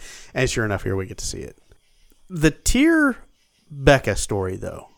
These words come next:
and maybe we can talk a little bit about Becca's character here. How did you feel about that interchange, that interplay between these two characters?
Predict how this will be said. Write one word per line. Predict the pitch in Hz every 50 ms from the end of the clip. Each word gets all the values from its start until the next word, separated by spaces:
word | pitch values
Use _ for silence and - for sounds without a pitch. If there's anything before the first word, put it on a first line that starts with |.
| _ _ _ _ _ _ _ _ _ _ _ -
and | 135 123 120 120
maybe | 131 139 139 139 131
we | 127 123
can | 117 127 110
talk | - 117 113 -
a | 113
little | 110 107 107
bit | 101 107 101
about | 101 101 95 - -
Becca's | 107 101 - 98 92 -
character | - 107 101 98 - - 98 98
here. | 101 95 87 80 - -
How | - 208 269 339
did | 349 285 190 156
you | 165 165
feel | 143 - - 156 139 131 127 120 120 117 113 110 - - - - _ _ _ _ _ -
about | - 131 117 110 127 123 113 110 - 139 135 110
that | 120 110 104 104 - -
interchange, | 156 139 123 120 117 107 - - 123 107 101 101 95 95
that | 120 117 113 135
interplay | 139 131 123 117 - - 113 107 104 104 104 104 101 - - - - - - -
between | - 131 - 131 135 131 127
these | 120 117 110 104 -
two | - 113 98
characters? | - 104 104 101 98 - - - - - - - -